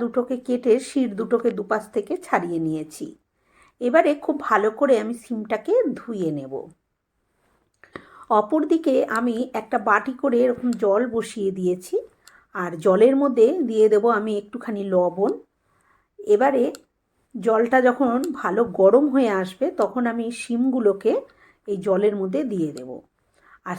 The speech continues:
শিমগুলো আমি নিয়েছি বন্ধুরা, একদম দানা নেই। এই যেটা দেখতে পাচ্ছেন গায়ে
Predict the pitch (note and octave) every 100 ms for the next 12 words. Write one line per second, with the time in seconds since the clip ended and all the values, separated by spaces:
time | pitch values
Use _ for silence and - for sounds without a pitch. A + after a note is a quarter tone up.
0 | - - C#4+ C#4+ C#4+ D4 C4+ C#4+ C4 C4+
1 | C4 C4+ A#3+ B3 C4+ G#3+ G#3+ - - G#3
2 | G3 G3+ F#3 A#3+ E4 D#4+ C4+ C4+ C4+ C4+
3 | D#4+ - - _ - G#3 F#3 A3 B3+ A3+
4 | A#3+ A#3 C#4+ C#4 C4 - A#3+ C4+ G4+ -
5 | A3+ G#3+ A3+